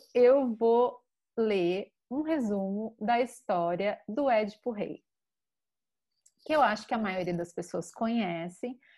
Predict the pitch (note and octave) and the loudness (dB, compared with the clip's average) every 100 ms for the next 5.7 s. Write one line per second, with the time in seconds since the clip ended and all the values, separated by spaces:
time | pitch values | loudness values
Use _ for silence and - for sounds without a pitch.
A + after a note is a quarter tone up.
0 | _ _ C#4 E4 F4 E4+ E4+ D#4+ E4 D4+ | _ _ -4 -2 2 2 0 -2 0 -2
1 | D4+ C#4+ - D#4 C#4 G#3+ G#3 A3+ - A#3+ | 0 -2 -2 -6 -4 -2 -4 -6 -6 -2
2 | G#3+ A3+ C4 A3+ A3+ - G3 G#3 G3 G3 | 0 -2 -4 -8 -8 -8 -6 -6 -8 -6
3 | F#3+ F3 F3+ G3 - A3+ F#3 F3+ F#3+ G#3 | -4 -4 -4 -6 -4 0 2 2 2 0
4 | B3+ - _ _ A3+ A3+ G#3 B3+ C#4 B3+ | -4 -10 _ _ 2 2 6 4 6 2
5 | B3+ B3 G3+ F3+ F#3 G3+ | -2 -2 0 2 2 2